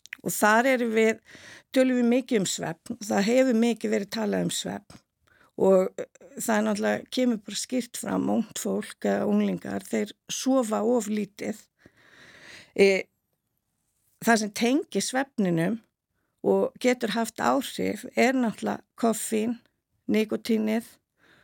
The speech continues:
og skjámiðlarnir. Og auðvitað hefur þetta allt áhrif á hvernig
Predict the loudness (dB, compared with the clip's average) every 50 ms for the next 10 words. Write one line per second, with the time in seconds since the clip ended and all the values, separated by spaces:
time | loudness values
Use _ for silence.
0 | _ _ _ -6 0 2 4 4 4 2 0 -4 -10 _ _ _ -10 -6 -4 -2
1 | 0 2 2 2 2 0 -2 -6 -8 -12 -16 -18 -20 _ _ _ _ _ _ -20
2 | -20 -20 -20 -20 -6 2 2 4 4 4 4 2 2 0 0 0 -2 -2 0 0
3 | 0 -2 -4 -4 -2 -2 -2 -2 -2 -4 -4 -4 -4 -4 -2 0 2 2 2 0
4 | -2 -2 0 2 0 0 -2 -4 -2 -2 -2 -2 0 -2 -2 -2 -2 -4